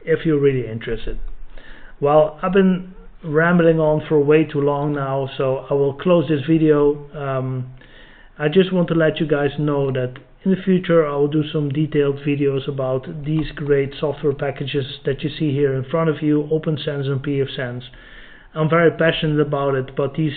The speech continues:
uh, videos take a lot of, uh, preparation, which I will do because I want to know, I want to let you guys know that, uh, these packages are very useful if you want to secure your home network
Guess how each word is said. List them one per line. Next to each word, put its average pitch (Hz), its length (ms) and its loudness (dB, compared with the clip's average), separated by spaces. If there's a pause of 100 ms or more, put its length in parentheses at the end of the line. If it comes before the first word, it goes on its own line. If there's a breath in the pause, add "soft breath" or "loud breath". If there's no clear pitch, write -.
uh, 151 380 -4
videos 143 400 2
take 147 320 0 (320)
a - 20 -2
lot 165 220 2
of, - 260 0
uh, 139 360 -4
preparation, 147 960 0
which 151 240 0
I 143 80 -2
will 143 180 2
do 139 400 -2 (420 loud breath)
because 143 540 -4
I 165 120 0
want 156 320 0
to 170 60 0
know, 147 520 -2
I 170 60 0
want 170 220 2
to 170 60 -2
let 151 300 0
you 160 40 -4
guys 139 360 -4
know 135 500 -2 (580 loud breath)
that, 139 300 -4 (500)
uh, 143 320 -6
these 156 280 -2
packages 156 520 2 (200)
are 147 280 -2 (140)
very 143 340 4
useful 143 600 -2
if 143 200 -4
you 151 120 0
want 135 140 -2
to 139 80 -2
secure 143 420 -2
your 135 160 0
home 135 240 0
network 131 540 -2